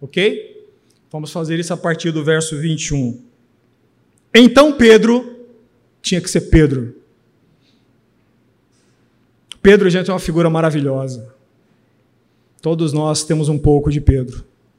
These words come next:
Uns mais, uns menos. Mas todos nós temos um pouco de Pedro. Pedro é uma figura maravilhosa.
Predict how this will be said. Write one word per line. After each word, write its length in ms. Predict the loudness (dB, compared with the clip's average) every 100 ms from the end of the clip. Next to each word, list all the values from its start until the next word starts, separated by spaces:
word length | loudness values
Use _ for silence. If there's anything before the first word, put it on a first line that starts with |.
| -12
Uns 260 | -4 -2 -2
mais, 640 | -4 -4 -8 -12 -16 -20 _ _ _ _
uns 240 | -8 -6 -4
menos. 600 | -4 -6 -8 -14 -20 _ _ _ _ _ _
Mas 120 | -20
todos 320 | -8 -6 -4 -4
nós 240 | -4 -6
temos 200 | -6 -8
um 100 | -6
pouco 300 | -8 -8 -10
de 120 | -12 -14
Pedro. 380 | -16 -16 -20 _ _ _ _ _ _ _ _ _
Pedro 300 | -12 -10 -8
é 40 |
uma 60 | -8
figura 360 | -10 -12 -10 -10
maravilhosa. 640 | -10 -12 -12 -16 -20 -20